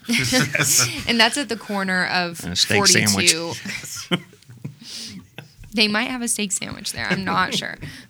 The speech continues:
Speaker 1: But that's at the corner of forty-two and thirty-three. Um, also different from that, but Station two eleven, Jerome Township Fire Department's second fire station, opened this year, and that's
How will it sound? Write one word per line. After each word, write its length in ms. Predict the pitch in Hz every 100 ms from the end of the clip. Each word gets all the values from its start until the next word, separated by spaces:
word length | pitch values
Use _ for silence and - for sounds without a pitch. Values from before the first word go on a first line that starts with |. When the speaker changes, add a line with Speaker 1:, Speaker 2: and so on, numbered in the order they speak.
| -
Speaker 1:
But 160 | 208
that's 240 | 202 226 254
at 100 | 247
the 80 | 214
corner 300 | 214 196 190
of 100 | 180
forty-two 720 | 185 175 180 180 175 165 165
and 180 | 180 185
thirty-three. 880 | 170 165 175 - 170 156 156 - 185 - - -
Um, 460 | 202 185 143 92 - _ _ _ _ _ _ - -
also 580 | 208 220 233 214 202 - _ - 190
different 400 | 247 294 262 226
from 140 | 208 196
that, 280 | 190 190 -
but 200 | 196 -
Station 420 | - 202 202 190
two 160 | 202
eleven, 640 | 180 170 208 220 214 208 185
Jerome 240 | 185 175
Township 340 | 175 170 - -
Fire 200 | 180 165
Department's 480 | 160 - - 180 -
second 320 | 170 175 180
fire 320 | - 208 220
station, 400 | - 214 208 208
opened 380 | - 190 202 202
this 200 | 196 -
year, 320 | 190 190 190 - - -
and 120 | 196
that's 400 | 185 185 -